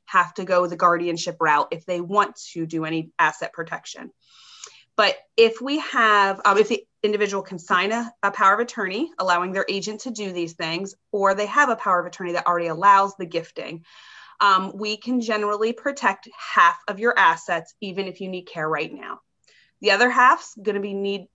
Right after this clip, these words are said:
gonna be used on your care, but we can still protect half, which is much better than what you're going to, um, hear from the nursing home or the state of Pennsylvania. There's still options. So I think it's a huge, it's probably, like, the number one myth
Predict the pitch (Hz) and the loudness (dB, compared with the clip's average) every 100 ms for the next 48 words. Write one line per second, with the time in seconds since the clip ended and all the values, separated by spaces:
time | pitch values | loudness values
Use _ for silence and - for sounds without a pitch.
0 | 160 208 202 208 214 214 196 196 196 - | -2 0 0 -2 -6 -8 -8 -8 -4 -4
1 | 175 175 175 - 233 160 - - _ _ | -4 -6 -8 -6 -4 -2 -4 -14 _ _
2 | 285 359 160 - _ _ _ 233 - 226 | 6 6 4 -2 _ _ _ -6 -6 -8
3 | - 220 226 240 240 202 - - 539 202 | -2 -2 -2 -4 -4 -6 -6 2 4 6
4 | 202 - - - - 247 269 247 262 262 | 4 -4 -20 -18 -6 -4 -2 2 0 0
5 | - 214 196 226 285 330 254 208 196 196 | 0 2 4 4 2 0 -2 -2 0 0
6 | - 196 185 190 185 190 - - 202 185 | 0 -6 -8 -8 -6 -8 -14 -12 -10 -6
7 | 175 170 170 170 170 196 180 190 196 208 | -6 -4 0 -2 -2 -2 -2 -4 -6 -4
8 | 196 196 220 196 208 190 185 185 185 185 | -4 -4 -6 -4 -2 -2 -2 -2 -2 -2
9 | 180 208 208 180 196 202 180 196 180 165 | -2 -4 -2 -2 -2 -6 -8 -8 -4 -6
10 | 151 170 196 - - 208 196 - _ _ | -6 -8 -8 -12 -2 2 2 0 _ _
11 | - - 151 - - - - _ _ - | 0 2 2 -2 -12 -14 -20 _ _ -20
12 | - - - - - 247 226 - 214 254 | -20 -20 -20 -6 2 4 6 4 2 0
13 | 240 240 185 170 - - 302 320 247 202 | 0 2 2 0 -12 -6 -2 0 0 -2
14 | - - 269 247 220 196 190 196 220 262 | -4 -2 0 0 -2 -4 -6 0 2 2
15 | 302 294 262 233 202 185 175 254 | 0 0 0 0 -2 0 2 0